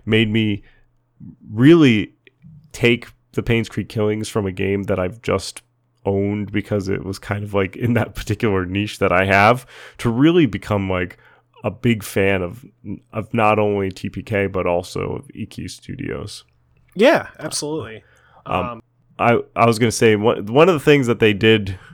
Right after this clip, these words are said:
Speaker 1: there was a couple of things that they didn't necessar-, that they would, they op-, they were opportunities for their next launch. Um, and they, they, they really just, one of their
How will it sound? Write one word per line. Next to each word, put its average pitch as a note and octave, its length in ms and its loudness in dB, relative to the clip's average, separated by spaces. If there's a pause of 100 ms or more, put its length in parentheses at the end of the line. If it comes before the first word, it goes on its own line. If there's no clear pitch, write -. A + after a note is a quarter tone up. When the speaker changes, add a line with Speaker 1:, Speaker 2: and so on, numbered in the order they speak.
Speaker 1:
there A#2 240 2
was G#2+ 120 0
a A2+ 40 -6
couple B2+ 220 0
of A#2+ 60 -2
things A2+ 180 0
that G2+ 100 -4
they F#2 100 -4
didn't G2 400 -6 (560)
necessar-, C3 600 2
that G#2 180 2
they A2 100 2
would, G2+ 180 -4 (380)
they - 120 -8 (160)
op-, - 280 0
they A2+ 120 2
were - 120 4
opportunities G2+ 800 -2
for - 240 -10
their G2+ 140 -4
next G#2 280 -4
launch. D3+ 460 0 (480)
Um, F#2 360 0 (240)
and G#2 140 -2
they, G#2+ 220 0 (200)
they, G#2+ 320 0 (280)
they A#2+ 180 0
really C#3 360 4
just, G2+ 300 -8 (260)
one G#2+ 260 0
of A#2 80 0
their G#2 120 2